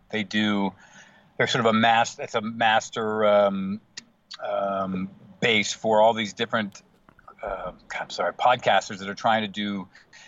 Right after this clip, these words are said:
angles of the Criterion Collection, which a lot of people know, which is a distribution company that releases films. And as most of you probably know by now, they're doing a Bruce Lee box set, which is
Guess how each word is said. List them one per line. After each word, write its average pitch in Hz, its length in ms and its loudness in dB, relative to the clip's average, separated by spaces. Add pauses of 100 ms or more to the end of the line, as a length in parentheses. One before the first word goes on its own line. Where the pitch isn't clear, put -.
(220)
angles 120 360 0
of 98 80 -10
the 104 80 -10
Criterion 143 680 0
Collection, 107 400 0
which 104 120 -6
a 110 40 -4
lot 107 140 4
of 98 60 -2
people 104 240 -10
know, 101 280 4
which 101 180 -6
is 92 100 -12
a 95 60 -10
distribution 98 580 -6
company 98 300 -2
that 95 160 2
releases 101 420 -6
films. 196 340 2
And 196 120 0
as 202 180 4
most 120 380 2
of 104 100 -8
you 98 60 -6
probably 98 300 0
know 95 140 -2
by 95 140 0
now, 95 180 4
they're 95 140 -6
doing 107 300 0
a 98 40 2
Bruce 110 420 -6
Lee 117 140 -2
box 98 360 2
set, 101 240 2
which - 180 -12
is 98 160 -8